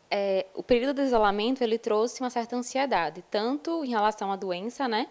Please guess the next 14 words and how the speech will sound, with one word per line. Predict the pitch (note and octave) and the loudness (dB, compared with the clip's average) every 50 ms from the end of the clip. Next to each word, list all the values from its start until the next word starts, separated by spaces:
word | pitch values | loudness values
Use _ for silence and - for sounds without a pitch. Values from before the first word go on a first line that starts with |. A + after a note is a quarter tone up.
| - - - - _ _ _ | -10 -20 -20 -20 _ _ _
que | - - G3+ G3+ G3 F3 | -10 -8 -6 -6 -6 -4
gradativamente | F3+ F#3+ G3 G#3 A3+ G#3+ A3 G3 G#3 G3+ F3+ F3 - - | 0 2 2 2 2 0 -2 -2 -2 -2 -4 -8 -10 -14
a | F3+ | -16
gente | F3 F#3 | -16 -16
tá | _ - F3+ | _ -6 -6
perdendo, | F3 - F#3 G3 G3 G3 F#3 F#3 F3+ F#3+ G3+ G#3+ B3+ F#4 - _ _ _ _ _ _ _ _ _ _ _ _ _ _ - | -4 -4 -6 -6 -4 -6 -6 -6 -6 -6 -6 -6 -6 -8 -8 _ _ _ _ _ _ _ _ _ _ _ _ _ _ -4
mas | G#3 G#3 G#3+ A3+ - | 0 0 0 0 -2
também | - B3+ B3 A3 G#3 G3+ G#3 A3 C4 | -4 -4 -2 -2 -2 -2 -2 -4 -4
trouxe | C4+ - - A#3 A#3 - A#3+ | -6 -2 0 0 0 2 0
aquelas | A#3 - A3+ A3+ A#3 A#3 | 0 2 2 2 2 0
questões | - B3 A#3+ A#3+ - - A3+ A3+ | 0 -4 -4 -4 -4 -8 -8 -8
que | - A#3 G#3+ | -6 -4 0
já | A#3 A3 | 2 2
eram | A3+ A3 A3 A#3+ C#4+ D4+ D#4 E4 | 4 4 2 2 0 0 -4 -4